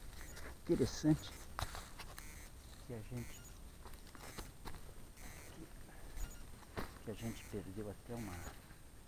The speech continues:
perdeu a lan-, até a lanterna. Aqui tá.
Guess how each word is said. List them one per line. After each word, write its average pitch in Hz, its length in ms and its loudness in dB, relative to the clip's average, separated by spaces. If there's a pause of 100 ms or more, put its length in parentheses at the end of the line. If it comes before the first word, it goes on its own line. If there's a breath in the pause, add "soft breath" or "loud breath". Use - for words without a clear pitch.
(600)
perdeu 104 280 6
a 104 40 12
lan-, 101 200 12
até 139 120 12
a - 20 12
lanterna. 104 500 12 (1080 loud breath)
Aqui - 260 -4 (100)
tá. 143 160 4